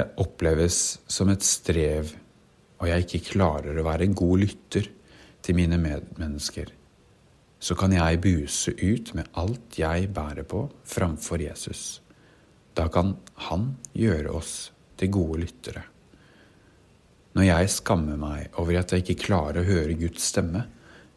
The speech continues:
eller lytte mitt, lytte med mitt indre øre,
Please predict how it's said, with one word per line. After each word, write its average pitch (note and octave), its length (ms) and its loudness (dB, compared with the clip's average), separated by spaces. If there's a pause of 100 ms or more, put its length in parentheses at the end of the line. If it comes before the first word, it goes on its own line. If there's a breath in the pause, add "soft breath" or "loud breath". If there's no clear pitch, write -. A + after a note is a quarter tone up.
eller F2+ 220 4
lytte A2 420 0
mitt, - 400 -2
lytte A2 400 0
med F2 80 2
mitt F2+ 300 0
indre F2 340 2
øre, F2 380 2